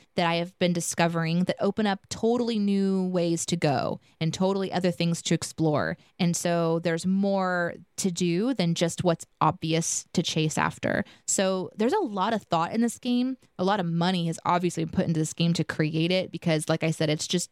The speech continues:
beautiful. I love the music. So it's just really, really cool gameplay, and it's smooth, and I like it a lot. And I just don't know how long I'm gonna play it, but I thought maybe you guys would enjoy it.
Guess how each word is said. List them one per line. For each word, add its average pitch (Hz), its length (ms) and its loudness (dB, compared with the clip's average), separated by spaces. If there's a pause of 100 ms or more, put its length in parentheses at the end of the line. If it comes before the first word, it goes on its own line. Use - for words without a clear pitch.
(140)
beautiful. 180 720 0
I 180 60 -2
love 180 220 2
the 185 60 0
music. 175 680 -2 (200)
So - 100 4
it's - 220 0
just 214 140 -4
really, 262 300 2
really 214 300 0
cool 190 300 0
gameplay, 208 640 -2 (200)
and 180 140 4
it's 160 100 -2
smooth, 180 960 0
and 160 120 -2
I 156 60 0
like 160 300 0
it 175 60 -2
a 170 60 0
lot. 180 440 0 (120)
And 160 120 0
I 156 100 2
just 170 180 -4
don't 185 140 0
know 196 80 2
how 202 120 0
long 220 120 0
I'm 240 40 2
gonna 262 120 -2
play 330 220 0
it, 392 140 -2
but 160 540 0
I 175 160 0
thought 185 200 -2
maybe 180 200 0
you 180 80 0
guys 160 240 0
would 160 80 -4
enjoy 233 240 0
it. 269 120 -4